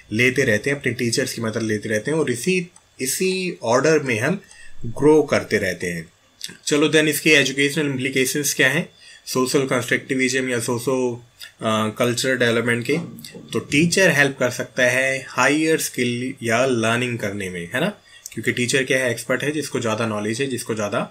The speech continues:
अ, काम आते हैं। और क्या है, collaborative learning और ज़्यादा अच्छे से enhance हो सकती है। तो collaborative learning का मतलब ही क्या है कि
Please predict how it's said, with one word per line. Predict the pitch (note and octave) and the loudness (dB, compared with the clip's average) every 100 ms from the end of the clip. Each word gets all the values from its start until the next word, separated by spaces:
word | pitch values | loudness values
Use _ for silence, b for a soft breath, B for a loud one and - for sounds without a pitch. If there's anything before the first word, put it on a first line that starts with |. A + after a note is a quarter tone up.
| _ B B B - | _ B B B -6
अ, | G2+ G2 | -4 0
काम | A#2+ A2+ G2+ | 2 2 0
आते | F2+ F2+ | -4 -4
हैं। | F2 - _ - - | -6 -10 _ -12 0
और | C#3+ E3 | 2 2
क्या | F3 | 2
है, | E3 A3 - - | 0 -2 -8 -2
collaborative | C#3+ E3 E3+ G3 A3 | 2 4 2 2 2
learning | F#3 C3 C#3+ D3 | 2 2 2 0
और | C#3+ | -2
ज़्यादा | C#3 B2 B2+ | 0 2 0
अच्छे | B2 B2+ | 0 -2
से | C3+ A2+ | 2 2
enhance | A2 A#2+ C#3 C#3 | 0 -2 -2 -2
हो | A#2+ | -2
सकती | A2+ A2 - A#2+ | -2 -6 -4 -4
है। | C3 | -4
तो | C3 B2 | -4 -2
collaborative | A#2+ B2 C3 C#3 C3+ | 0 0 0 0 0
learning | B2+ C3 | -2 -2
का | A2+ | -4
मतलब | A2 B2 | -2 -2
ही | B2 | -2
क्या | B2+ B2 | 0 2
है | B2 | 2
कि | B2+ B2+ B2 | 0 -2 -2